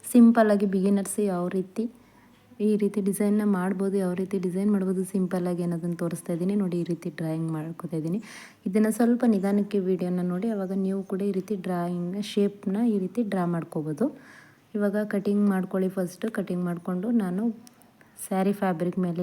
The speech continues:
ಇಟ್ಟು ಅಟ್ಯಾಚ್ ಮಾಡ್ಕೊತಾ ಇದ್ದೀನಿ. ಫಸ್ಟ್ ಬ್ಯಾಕ್ ಪಾರ್ಟ್ ರೆಡಿ ಮಾಡ್ಕೊತಾ ಇದ್ದೀನಿ, ಕೆಳಗಡೆ ಹೊಲ್ಕೊಂಡು. ಆಮೇಲೆ ನಾವು ನೆಕ್ ಡಿಸೈನ್ ಯಾವ ರೀತಿ ಇಟ್ಟಿದ್ದೀವಿ ಅದೇ ರೀತಿ.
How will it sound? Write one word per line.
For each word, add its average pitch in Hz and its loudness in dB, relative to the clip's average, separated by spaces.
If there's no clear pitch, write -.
ಇಟ್ಟು - -8
ಅಟ್ಯಾಚ್ 175 -4
ಮಾಡ್ಕೊತಾ 170 -6
ಇದ್ದೀನಿ. 175 -4
ಫಸ್ಟ್ 185 -4
ಬ್ಯಾಕ್ 170 -2
ಪಾರ್ಟ್ 180 -8
ರೆಡಿ 185 0
ಮಾಡ್ಕೊತಾ 175 -6
ಇದ್ದೀನಿ, 175 -4
ಕೆಳಗಡೆ 165 -2
ಹೊಲ್ಕೊಂಡು. 165 -4
ಆಮೇಲೆ 196 -2
ನಾವು 202 -2
ನೆಕ್ 190 -6
ಡಿಸೈನ್ 190 -2
ಯಾವ 165 0
ರೀತಿ 175 -2
ಇಟ್ಟಿದ್ದೀವಿ 165 -2
ಅದೇ 170 -4
ರೀತಿ. 170 -2